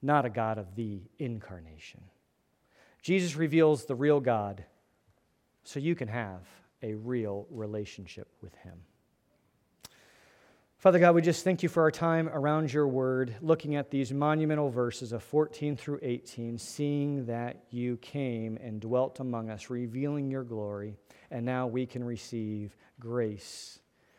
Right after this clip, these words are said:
We thank you. We praise you. You are our living hope. You are at the Father's side, declaring us innocent because of what you've done. Thank you for making yourself known. Thank you for drawing us into a relationship with you.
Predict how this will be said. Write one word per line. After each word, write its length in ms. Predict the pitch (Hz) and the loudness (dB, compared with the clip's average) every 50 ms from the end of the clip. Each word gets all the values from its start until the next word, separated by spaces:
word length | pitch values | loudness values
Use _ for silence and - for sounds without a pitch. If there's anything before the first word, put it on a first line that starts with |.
| _ _ _ _ _ _ _ _ _ _ _ _ _ _ _ _ _ | _ _ _ _ _ _ _ _ _ _ _ _ _ _ _ _ _
We 100 | - 131 | -6 -4
thank 300 | 110 143 139 139 127 - | -2 -2 -2 -2 -2 -2
you. 180 | 127 120 117 107 110 | -4 -4 -4 -4 -6
We 80 | 120 | -10
praise 400 | 113 - - 135 131 135 127 110 | -8 -4 -2 0 0 0 0 -2
you. 100 | 123 123 | -2 -2
You 260 | 120 117 113 123 123 127 | -2 -2 -2 0 0 2
are 240 | 123 127 127 123 | 2 2 2 2
our 100 | 123 123 | 2 2
living 320 | 123 127 139 135 151 151 147 | 2 2 2 2 0 -2 -2
hope. 400 | 113 135 139 120 - - - - _ _ _ _ _ _ _ _ - - _ | -2 -4 -4 -4 -6 -8 -16 -20 _ _ _ _ _ _ _ _ -20 -14 _
You 160 | - 131 135 | -4 0 0
are 80 | 127 - | 0 0
at 240 | - 131 135 - - | 0 -2 -4 -4 -6
the 60 | 120 | -4
Father's 420 | - - 143 135 135 143 135 - | 0 2 2 4 4 2 0 -2
side, 460 | - - 143 135 135 139 143 143 135 | 0 0 2 4 4 4 4 2 2
declaring 640 | 123 127 120 - - - 147 151 156 165 165 160 160 156 | -2 -6 -8 -6 -4 -2 0 0 2 2 2 0 -2 -4
us 320 | - 156 151 - - - - - | -2 -2 -4 -4 -4 -8 -6 -6
innocent 480 | 139 135 135 117 - - 139 - - | -4 -4 -4 -4 -6 -8 -10 -8 -8
because 320 | 135 120 - - 131 120 135 | -8 -6 -4 -4 -4 -4 -6
of 100 | 120 107 | -6 -4
what 160 | 120 123 - | -4 -4 -4
you've 220 | 127 123 120 110 | -6 -8 -8 -8
done. 320 | - 104 90 90 92 92 92 _ _ _ _ _ _ _ _ _ _ _ _ _ _ _ _ _ - - _ _ | -10 -12 -12 -12 -14 -16 -18 _ _ _ _ _ _ _ _ _ _ _ _ _ _ _ _ _ -20 -20 _ _
Thank 280 | - 147 143 147 - - | -4 -4 -2 -2 -4 -4
you 80 | 139 | -6
for 160 | 123 - 123 117 | -6 -6 -6 -4
making 340 | 123 135 139 - - 147 | -2 -2 -4 -4 -6 -6
yourself 460 | 139 135 131 - - 139 131 123 - - | -6 -6 -6 -6 -4 -2 -2 -2 -4 -8
known. 340 | 110 101 95 95 101 101 101 - _ _ _ _ _ _ _ _ _ _ _ _ - | -12 -12 -12 -14 -16 -18 -20 -20 _ _ _ _ _ _ _ _ _ _ _ _ -4
Thank 220 | 151 151 135 - | -2 -2 -2 -2
you 80 | 143 123 | -4 -4
for 120 | - 131 | -4 -4
drawing 320 | 117 - 135 135 135 143 143 | 0 2 2 4 4 2 0
us 120 | 131 - | -2 -4
into 140 | 135 135 135 | -4 -2 0
a 60 | 123 | 0
relationship 720 | 117 120 120 120 131 131 117 - 143 123 - - - - | 2 2 2 2 2 0 0 -2 -8 -10 -10 -10 -8 -8
with 160 | - 127 - - | -8 -8 -8 -10
you. 260 | 104 98 101 107 | -12 -12 -14 -14